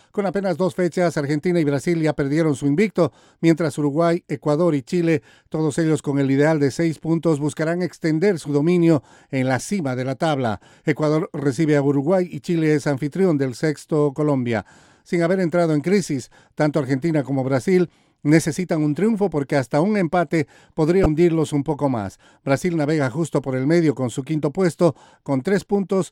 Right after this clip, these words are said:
y Argentina marcha séptima con un punto, asomado apenas la cabeza del fondo en el que están hundidos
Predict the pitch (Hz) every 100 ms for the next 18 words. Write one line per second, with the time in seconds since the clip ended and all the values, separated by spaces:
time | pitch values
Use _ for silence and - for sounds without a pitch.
0 | _ _ - 175 170 156 180 156 165 165
1 | 143 226 226 185 143 113 143 151 - 233
2 | 214 185 151 135 120 - - - 135 139
3 | 151 175 185 170 160 147 139 190 190 165
4 | 139 147 147 131 156 175 160 147 143 180
5 | 180 160 151 156 143 170 175 - 190 208
6 | 175 160 160 147